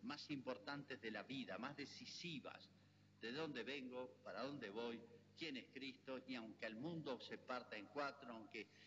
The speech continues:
se desate la otra guerra mundial, etcétera, yo estoy agarrado de Dios, y bueno,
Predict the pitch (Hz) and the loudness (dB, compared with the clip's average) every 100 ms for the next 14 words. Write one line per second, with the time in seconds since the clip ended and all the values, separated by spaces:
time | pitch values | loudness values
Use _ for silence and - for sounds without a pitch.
0 | - - 120 110 110 151 147 131 107 98 | -12 -6 0 0 2 -2 0 -2 -2 -4
1 | - - - - 123 120 117 143 127 117 | -10 -18 -14 -8 -2 0 2 2 2 -2
2 | 107 107 135 139 120 - 175 165 185 175 | -2 -2 0 0 0 -2 -2 0 0 0
3 | - - - - - - - - - - | -2 -16 -20 -20 -20 -20 -8 -8 -8 -12
4 | - - - 135 127 131 123 110 120 123 | -18 -18 -10 -8 -2 0 2 2 4 2
5 | 101 101 151 175 - - - - - - | 2 2 2 2 -2 -12 -16 -20 -20 -20
6 | - 120 110 123 101 | -8 -4 2 2 2